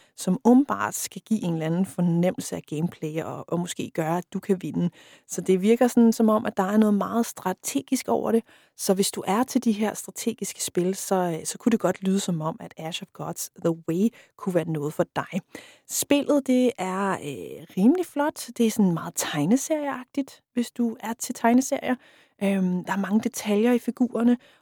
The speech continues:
og, øh, det ser altså rigtig flot ud. Og det er Aurum Dust, der altså har været med til at udvikle det, og de udgiver sammen med Game Seer. Øhm, indtil videre er der ikke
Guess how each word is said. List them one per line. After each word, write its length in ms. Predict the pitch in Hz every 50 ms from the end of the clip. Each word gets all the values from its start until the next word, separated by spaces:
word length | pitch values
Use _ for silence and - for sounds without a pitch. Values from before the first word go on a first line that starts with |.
| _ _
og, 340 | - 196 185 180 175 175 175
øh, 40 | 170
det 80 | 175 180
ser 120 | - - -
altså 160 | - - 185 -
rigtig 200 | 147 175 - 208
flot 280 | - - 196 185 175 -
ud. 180 | 180 180 - - _
Og 160 | - 175 -
det 140 | - 196 -
er 180 | - 180 175 165 - -
Aurum 360 | 175 175 185 202 214 226 220
Dust, 540 | - - 190 180 185 - - - - - - -
der 80 | 175
altså 340 | 160 190 - - 180 - 175
har 120 | 175 175 175
været 120 | 175 180
med 160 | 185 196 190
til 280 | - - - 220 202 - -
at 100 | 151 -
udvikle 460 | - 208 233 247 - 262 - - 226 214
det, 160 | 226 220 - - - - - _ _ _ _
og 200 | 190 190 196 -
de 80 | 208 - -
udgiver 320 | 226 233 - - 226 208 - -
sammen 440 | - - 185 165 - - 190 185
med 120 | 180 180 170 - _ _ -
Game 320 | 180 165 165 175 190 196 -
Seer. 500 | - - - - 196 170 160 170 165 180 - _ _ _ _ _ _ _ _ _ -
Øhm, 600 | 185 180 175 170 165 165 160 160 165 165 170 - - _
indtil 320 | 233 240 240 - 262 226 214
videre 360 | 233 233 247 269 262 240 -
er 140 | 202 202 196
der 180 | 202 190 185 -
ikke 460 | - 196 196 202 - - 247 233 220